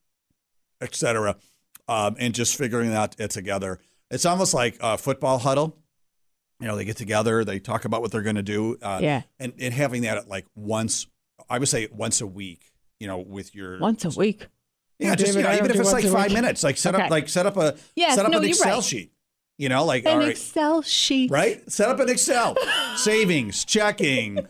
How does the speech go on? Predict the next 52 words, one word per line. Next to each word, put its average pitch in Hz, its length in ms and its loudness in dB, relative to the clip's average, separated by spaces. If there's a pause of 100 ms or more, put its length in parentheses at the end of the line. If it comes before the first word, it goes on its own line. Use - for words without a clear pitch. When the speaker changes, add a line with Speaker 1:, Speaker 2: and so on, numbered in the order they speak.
(260)
Speaker 1:
mutual 202 460 2
funds, 143 480 0
retirement, 151 600 2
Speaker 2:
Yes. 98 100 -8
Speaker 1:
kids. 147 540 -2
Speaker 2:
Okay, 190 320 -2
Speaker 1:
And 147 100 0
Speaker 2:
that's - 100 0
how - 100 4
Speaker 1:
just, 240 100 2
Speaker 2:
you 254 80 4
do 262 120 4
it. 165 120 -2
Speaker 1:
and 190 100 -4
Speaker 2:
You're 226 120 2
Speaker 1:
just 247 120 2
Speaker 2:
the, 247 220 2
you're 233 160 0
the 254 80 0
spreadsheet 220 480 0
guy. 139 320 -4
Speaker 1:
I'm 135 180 0
a 147 40 4
spreadsheet 120 440 -4
guy. - 80 2
Speaker 2:
Okay, - 300 -4 (100)
Speaker 1:
Yeah, - 140 0
Speaker 2:
okay. 175 140 4
Speaker 1:
yeah. 156 180 0 (260)
But, 139 220 0
I 135 40 0
mean, 135 180 2
and 127 140 0
then 131 140 2
once 165 200 0
it's 143 120 0
set 135 240 2
up, 139 280 0 (120)
uh, 107 260 2
just - 280 -6
look 269 160 0
at 202 60 2
it, - 180 -2
you 156 80 2
know, 151 140 2
and, 185 80 2
like, 170 140 0
update 214 340 0
it 247 60 -6
once 226 200 0
a 233 40 0
week. 403 320 -2